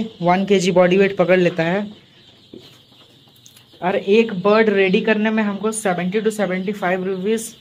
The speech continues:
cost आता है। आप calculate कर लीजिएगा, सेवेंटी to सेवेंटी फ़ाइव इनका cost आता है ready करने में with medicine, with medicine।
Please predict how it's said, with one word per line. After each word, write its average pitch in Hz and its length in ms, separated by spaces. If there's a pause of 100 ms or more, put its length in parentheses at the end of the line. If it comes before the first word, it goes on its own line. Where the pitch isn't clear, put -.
(120)
cost 175 280
आता 143 220
है। 143 220 (1300)
आप 180 220 (180)
calculate 190 440
कर 214 140
लीजिएगा, 196 560
सेवेंटी 175 920
to 220 120
सेवेंटी 175 380
फ़ाइव 185 280
इनका 185 260 (220)
cost 165 400
आता 165 220
है 190 140
ready 160 200
करने 180 240
में 196 200
with 175 200
medicine, 170 500 (1300)
with 180 280
medicine। 175 540